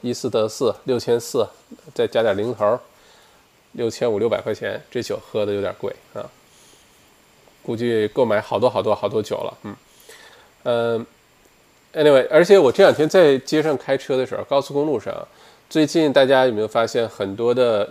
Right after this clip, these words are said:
便衣警车，呃，然后会在高速公路上拦下来，如果他发现车里坐超过两个人，就比如说算是司机啊，比如说有三个人、四个人，他就会拦你，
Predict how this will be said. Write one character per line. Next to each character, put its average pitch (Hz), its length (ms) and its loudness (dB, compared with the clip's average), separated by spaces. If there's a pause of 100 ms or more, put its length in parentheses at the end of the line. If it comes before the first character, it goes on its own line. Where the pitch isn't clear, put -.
(100)
便 151 200 2
衣 147 160 0
警 - 220 -10
车， 101 340 -4 (500)
呃， 98 380 -4
然 104 160 -2
后 110 100 -6
会 131 120 -2
在 117 140 0
高 127 160 2
速 - 160 -6
公 143 100 0
路 147 80 0
上 117 220 -2
拦 98 200 -2
下 131 120 -4
来， 101 140 -2
如 120 140 -2
果 147 80 4
他 120 80 -2
发 139 160 2
现 135 200 0
车 - 180 -2
里 117 140 0
坐 135 180 -2
超 139 220 0
过 139 120 2
两 110 220 0
个 101 80 -4
人， 98 260 -6
就 110 140 -4
比 110 140 -8
如 101 40 -8
说 117 240 0
算 135 240 2
是 127 60 0
司 120 180 -6
机 123 220 -2
啊， 101 180 0
比 113 60 -6
如 107 60 -2
说 120 80 -2
有 104 40 -2
三 135 240 -2
个 127 60 0
人、 107 80 0
四 - 180 -6
个 110 80 -2
人， - 200 -8
他 127 100 -10
就 120 80 -4
会 117 80 -4
拦 98 240 -6
你， 98 80 -14